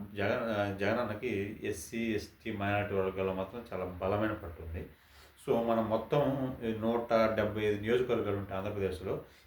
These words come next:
ఈ ఎస్టీ, ఎస్సీ, ఎస్టీ నియోజకవర్గాలు మొత్తం ఇరవై తొమ్మిది నుంచి ముప్పై నియోజకవర్గాల దాకా ఈ ఎస్సీ, ఎస్టీ నియోజకవర్గాలు ఉన్నాయి. So, ఈ ఎస్సీ, ఎస్టీ నియోజకవర్గాలలో కానీ, ఆ, ఆ, ఆ వర్గాలలో కానీ ఆయనకున్న పట్టు ఎట్లాంటిదో మనం ఒకసారి తెలుసుకోవాలంటే గత,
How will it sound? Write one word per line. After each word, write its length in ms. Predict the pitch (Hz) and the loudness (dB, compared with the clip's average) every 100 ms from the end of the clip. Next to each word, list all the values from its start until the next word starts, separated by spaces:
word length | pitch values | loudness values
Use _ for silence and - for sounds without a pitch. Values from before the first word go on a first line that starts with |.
| - | -2
ఈ 220 | 117 107 | 2 4
ఎస్టీ, 760 | 101 - - 151 151 147 151 - | 2 -2 -2 2 4 2 0 -2
ఎస్సీ, 300 | 117 117 151 | -2 0 4
ఎస్టీ 280 | 135 135 127 | 4 4 0
నియోజకవర్గాలు 460 | 117 113 113 110 | 0 2 0 0
మొత్తం 260 | 107 107 147 | -2 -4 -2
ఇరవై 260 | 110 107 104 | 0 2 2
తొమ్మిది 280 | 110 104 | 0 -2
నుంచి 180 | 110 123 | -4 -6
ముప్పై 200 | 98 101 | -2 0
నియోజకవర్గాల 760 | 101 104 107 113 98 101 98 98 | 0 0 0 -2 0 0 0 0
దాకా 240 | 98 127 | 0 0
ఈ 180 | 98 101 | 0 0
ఎస్సీ, 200 | 92 107 | 0 -2
ఎస్టీ 220 | 92 - | -4 -6
నియోజకవర్గాలు 680 | 90 90 85 95 98 104 95 | -8 -6 -4 0 0 2 0
ఉన్నాయి. 220 | 90 85 - - - - - | -2 -8 -10 -20 -20 -16 -2
So, 60 | 135 | 2
ఈ 120 | 101 | 4
ఎస్సీ, 280 | 95 - 160 | 2 2 2
ఎస్టీ 260 | - 135 | 2 -2
నియోజకవర్గాలలో 1120 | 120 117 117 110 107 101 104 101 101 101 98 98 | 0 2 6 4 4 2 2 0 0 0 0 2
కానీ, 260 | 104 131 | 0 2
ఆ, 80 | 110 | 4
ఆ, 460 | 98 104 95 90 - | 6 6 2 0 0
ఆ 140 | 90 | 2
వర్గాలలో 640 | 90 95 95 113 110 101 98 | 4 4 6 8 8 6 2
కానీ 200 | 98 107 | 0 -2
ఆయనకున్న 340 | 95 - 110 | -4 -4 -10
పట్టు 300 | 107 98 95 | -8 -8 -6
ఎట్లాంటిదో 480 | 107 101 95 101 113 | -6 -4 -6 -4 -6
మనం 220 | 110 90 | -6 -6
ఒకసారి 720 | 90 - - - _ - 98 | -8 -12 -20 -20 _ -6 -4
తెలుసుకోవాలంటే 720 | 113 110 - 117 92 - 143 - | 0 -2 2 0 0 -2 -2 -2
గత, 200 | 95 | -4